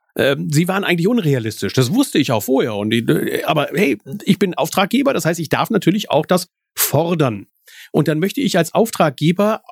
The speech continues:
eines auf gar keinen Fall hören. Ich möchte auf gar keinen Fall hören, dass sich jemand hinstellt und sagt, „Das geht nicht.“ Das geht auch nicht. Und das zu dem Zeitpunkt, nee, das schaffen wir nicht bis dahin. Das funktioniert nicht. Konkret, es geht um Projekte, die alle bis zur I S H fertig werden müssen,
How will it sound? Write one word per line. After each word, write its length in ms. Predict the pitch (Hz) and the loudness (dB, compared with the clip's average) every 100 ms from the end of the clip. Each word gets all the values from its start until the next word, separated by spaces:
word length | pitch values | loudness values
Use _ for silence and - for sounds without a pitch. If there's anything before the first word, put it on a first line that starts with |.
| - | -6
eines 340 | 202 262 277 | -2 -2 -2
auf 160 | - 143 | -4 0
gar 120 | 202 | 0
keinen 220 | - 196 | 2 0
Fall 200 | 190 208 | 2 0
hören. 220 | 131 98 110 | 0 0 -2
Ich 100 | 180 | 0
möchte 180 | 196 | 0
auf 100 | - | 0
gar 140 | 151 220 | 0 -2
keinen 320 | - 156 131 | 0 0 0
Fall 200 | 131 190 | 0 0
hören, 160 | 175 208 | 0 0
dass 120 | - | -2
sich 120 | 135 | 0
jemand 200 | 127 113 | 0 2
hinstellt 360 | 143 - 240 220 | 0 2 0 2
und 120 | 147 | 2
sagt, 280 | 135 180 147 | 2 0 0
„Das 80 | |
geht 200 | 127 117 | 0 -2
nicht.“ 220 | 92 - - _ - - - | -4 -10 -12 _ -4 -2 0
Das 180 | 170 151 | 0 2
geht 200 | 170 120 | 2 2
auch 180 | 113 | -4
nicht. 200 | - - | -6 -2
Und 120 | 156 156 | 0 0
das 300 | 233 - - 156 | -2 -8 -10 0
zu 120 | 165 | 0
dem 200 | 143 226 | 2 -2
Zeitpunkt, 460 | - 165 175 170 170 | 0 -2 2 0 2
nee, 120 | 135 | -2
das 180 | 139 - | -2 -4
schaffen 240 | 95 104 | -2 -2
wir 40 | 71 | -2
nicht 180 | 92 | 0
bis 140 | - - | -2 0
dahin. 320 | 95 95 87 - _ | 0 0 -4 -6 _
Das 160 | - 165 | -2 0
funktioniert 500 | 190 175 170 127 98 | 0 2 2 0 -2
nicht. 200 | - - - | -8 -14 -6
Konkret, 320 | - 165 247 214 | -2 0 0 -2
es 100 | - | 0
geht 160 | 208 | 2
um 100 | 170 | 2
Projekte, 380 | 147 139 208 202 | 2 0 0 0
die 140 | 147 | 0
alle 200 | - 220 | 0 0
bis 140 | 185 - | -2 0
zur 120 | 160 | 0
I 100 | 175 | 2
S 140 | 139 - | 0 -2
H 140 | 240 | -2
fertig 340 | 131 110 113 | -2 0 0
werden 200 | 110 113 | 0 2
müssen, 260 | 131 - | 2 2